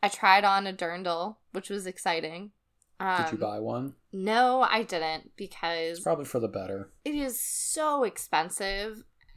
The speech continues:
Speaker 1: and people don't wear, like, the only time you would wear that is if you went to an Oktoberfest celebration, and again, it's probably just, like, the Americans or tourists in them.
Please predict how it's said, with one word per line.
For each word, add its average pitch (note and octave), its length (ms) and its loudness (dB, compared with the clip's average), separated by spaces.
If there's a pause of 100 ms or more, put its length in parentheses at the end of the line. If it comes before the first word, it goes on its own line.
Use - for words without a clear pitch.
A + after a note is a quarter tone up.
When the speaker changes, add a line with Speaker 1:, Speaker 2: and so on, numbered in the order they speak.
(640)
Speaker 1:
and A#3 300 -2 (120)
people G#3+ 340 -8
don't G#3 460 0 (340)
wear, G3 280 2
like, G#3+ 200 -4
the A3 200 -4
only G3+ 360 0
time A3 280 -2
you F#3 120 -8
would F3 140 -6
wear D#3+ 220 0
that F#3+ 340 0
is F3 200 -4
if F3 200 -8
you F3 360 -10 (100)
went F3 280 0
to G3+ 140 -8
an F#3+ 60 -4
Oktoberfest F3 960 -2 (680)
celebration, A#3+ 800 2
and A#3 140 2
again, F#3 340 2
it's E3 180 -6
probably F3+ 560 -2
just, E3+ 400 -4
like, E3 260 -4
the E3+ 140 -4
Americans D#3+ 540 -10
or D#3+ 60 -4
tourists D3+ 680 -10
in D#3+ 160 -6
them. A#3 320 -4